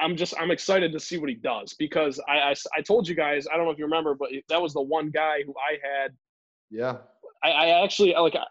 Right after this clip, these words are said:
Speaker 1: that, that's the first time in my life, seriously, that I can remember, besides the no-brainers like Stafford, Sue, and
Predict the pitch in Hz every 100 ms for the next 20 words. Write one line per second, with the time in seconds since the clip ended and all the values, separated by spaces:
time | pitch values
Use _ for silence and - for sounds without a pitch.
0 | - - - 170 202 208 226 214 247 269
1 | - 285 277 226 170 180 214 - 160 180
2 | - 196 175 165 180 175 156 156 165 170
3 | 170 151 165 170 160 151 156 139 147 151
4 | 156 147 131 - 147 147 - 147 - -
5 | 147 147 135